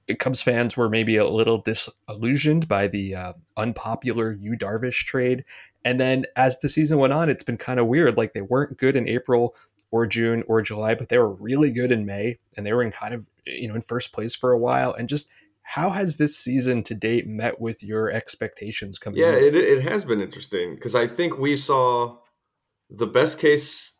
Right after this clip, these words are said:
Speaker 2: version of the team in May,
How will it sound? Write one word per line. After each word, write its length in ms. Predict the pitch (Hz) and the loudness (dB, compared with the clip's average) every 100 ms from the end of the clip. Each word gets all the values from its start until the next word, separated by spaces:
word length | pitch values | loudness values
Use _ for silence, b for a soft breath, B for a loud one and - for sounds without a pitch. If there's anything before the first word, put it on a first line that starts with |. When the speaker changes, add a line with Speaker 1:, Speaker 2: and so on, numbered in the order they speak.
| _ - | _ -2
Speaker 2:
version 640 | 120 143 151 160 175 175 160 | 4 4 4 -2 -6 -4 -2
of 160 | 151 | 0
the 60 | 147 | -2
team 540 | - 165 180 185 - - | -4 -2 -2 -6 -12 -6
in 160 | 123 120 | -4 2
May, 420 | 127 151 185 | 2 2 0